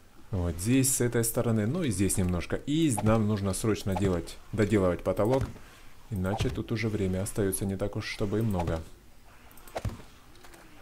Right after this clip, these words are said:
Вот, как-то так. Также я здесь поставлю пару кемпфайров этих.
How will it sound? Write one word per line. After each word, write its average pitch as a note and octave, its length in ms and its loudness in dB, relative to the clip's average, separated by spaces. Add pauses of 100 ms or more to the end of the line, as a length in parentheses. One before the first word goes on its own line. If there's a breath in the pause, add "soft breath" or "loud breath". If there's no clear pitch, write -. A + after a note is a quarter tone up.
(160)
Вот, F#2 340 0
как-то G#2+ 320 0
так. F2 320 2 (1200 loud breath)
Также G#2 360 6
я G2 220 6
здесь G#2 320 2
поставлю G2+ 560 4 (880 loud breath)
пару G2 320 6 (300)
кемпфайров G2+ 880 2
этих. F#2+ 320 -2